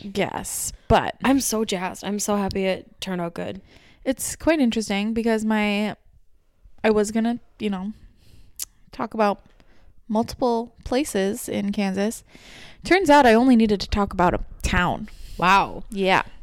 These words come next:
Speaker 2: Also, I forgot I had an update for you on one of our sh-, past stories. Do you wanna do
Speaker 1: Mm-hmm.
Speaker 2: that at the end of yours?
Speaker 1: Or do you wanna do it at your, yours?
Speaker 2: We do it under either, really. I don't
Speaker 1: Okay,
Speaker 2: care.
Speaker 1: we'll talk about it
Speaker 2: Sorry.
Speaker 1: after.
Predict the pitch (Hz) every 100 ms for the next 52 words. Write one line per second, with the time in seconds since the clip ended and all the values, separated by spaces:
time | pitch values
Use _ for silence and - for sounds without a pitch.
0 | - 208 202 196 196 185 - 185 165 175
1 | 170 165 - - - - - - - -
2 | - - 220 - - - - 180 - 104
3 | 139 190 - - - 226 180 180 175 180
4 | 180 190 - - - - 196 196 208 -
5 | - - - 202 202 202 196 190 190 196
6 | 185 190 196 202 - - - - - -
7 | - - - - - - _ _ 254 -
8 | _ - _ _ 214 196 175 170 156 151
9 | 143 170 165 190 185 220 196 185 233 226
10 | 220 214 - 175 165 - - -